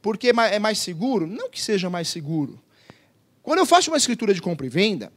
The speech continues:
ela tem a fé pública, que a particular não tem. E quando eu faço uma escritura pública de compra e venda, eu estou seguindo a regra do Código Civil.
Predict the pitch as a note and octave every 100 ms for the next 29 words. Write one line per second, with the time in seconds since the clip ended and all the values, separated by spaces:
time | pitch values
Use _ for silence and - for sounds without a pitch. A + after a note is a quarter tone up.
0 | _ G3+ G#3+ F#3+ G3+ G3+ B3 A3+ A#3+ D3
1 | - _ _ _ - F#3 F3+ G3 - F#3+
2 | D#3+ E3 A3 B3+ G3+ D3+ - _ _ _
3 | - - A#3 - F#4+ F4+ - C#4+ - A#3+
4 | A#3 G3+ - G3 G#3 G3 - F#3 A3 E3+
5 | D3+ E3 C#3+ A#2+ C#3+ G#3+ G#3 G2 - -
6 | _ F#3+ A3+ - C4+ C#4+ A#3 E3+ A3+ A#3+
7 | F3 C#3 G#3+ C4 B3+ C4 C4 C4 C4 B3
8 | D#4 A#3 D4